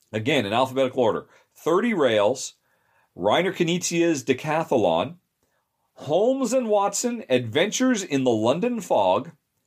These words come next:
Pencils and Powers, and the last one, Welcome to Dino World. This one actually shouldn't be on the list, 'cause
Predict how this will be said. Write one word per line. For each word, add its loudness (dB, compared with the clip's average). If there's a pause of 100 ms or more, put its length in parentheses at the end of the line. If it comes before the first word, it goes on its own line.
(480)
Pencils -2
and -2
Powers, 0 (460)
and 0
the 4
last 0
one, 0
Welcome 0
to 0
Dino 0
World. 0 (240)
This -2
one 0
actually -2
shouldn't -2
be 0
on 0
the 0
list, -2
'cause -2